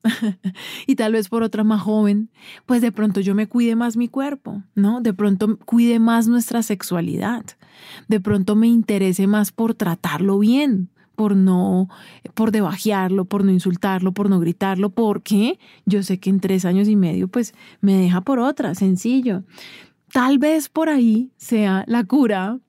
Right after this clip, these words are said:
¿no? A tantos problemas que tenemos y sabe sobre todo que a esa sobrecarga emocional, o sea, como que vamos cargando, "Es que él hace diez años me hizo tal cosa y hace nueve años también y hace ocho años,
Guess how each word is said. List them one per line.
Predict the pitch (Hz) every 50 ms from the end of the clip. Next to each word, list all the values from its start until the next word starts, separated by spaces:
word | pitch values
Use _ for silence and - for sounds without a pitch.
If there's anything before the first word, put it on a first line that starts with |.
| _ _ -
¿no? | 214 208 202 196 196 208 233 285 302 _ - - - - - - _ _
A | - 214 208 202 208 214 226 226
tantos | - 233 202 190 185 185 214 208 -
problemas | - 233 233 214 214 196 190 175 170 180 175
que | - 226
tenemos | 185 - 208 190 185 185 190 202 202 - _ -
y | 247 233
sabe | - 247 220 220 226
sobre | 220 254 247 240 233
todo | 226 - 185 170 185 185
que | - 262 - -
a | - 196 202 190
esa | 185 185 208 208
sobrecarga | - - - 240 233 214 196 180 175 - - 185 185 185 180 185 185 190 208 226 247 - _
emocional, | - 214 202 196 190 190 - - 175 175 175 170 - - -
o | 190
sea, | 202 - 190 175 180 185 - - - - - - - - - - - - -
como | - 226 220 208
que | 196 226
vamos | 208 190 190 190 208 202
cargando, | - - 233 226 190 196 196 202 214
"Es | 214 -
que | - 254
él | 254
hace | 254 247 240 262 254
diez | 247 247 254 254 240 -
años | 226 208 208 196 196 196 196 202 202 208
me | 202 196 180
hizo | 170 170 - 185
tal | - 175 180 190 -
cosa | - - - - -
y | 220 226
hace | 226 220 247 247
nueve | 240 247 247 247 247 240 240 240 240
años | 226 220 214 208 208 208 -
también | - 202 185 175 165 175
y | 185
hace | 214 214 220 247 240
ocho | 233 - - 226 220
años, | 214 208 196 190 190 190 202 202